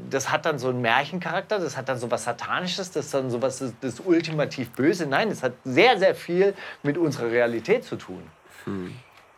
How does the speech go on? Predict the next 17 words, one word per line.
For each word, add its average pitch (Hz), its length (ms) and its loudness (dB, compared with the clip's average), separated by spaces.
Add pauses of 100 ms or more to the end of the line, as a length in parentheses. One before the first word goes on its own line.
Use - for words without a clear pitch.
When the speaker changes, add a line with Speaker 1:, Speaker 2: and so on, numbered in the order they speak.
Speaker 1:
Ja, 180 240 6
wenn 165 300 2 (960)
Leute 156 380 4
aus 151 280 0 (560)
armen 143 340 4
Ländern 139 300 2
zum 127 140 -8
Beispiel 131 260 0
ihre 127 160 0
Kinder 117 240 -4
verkaufen 107 500 -6
oder 101 220 -6
feilbieten 98 640 -4
oder, 101 440 -4
oder, 107 280 -2
oder - 180 -4
anbieten. 92 540 -10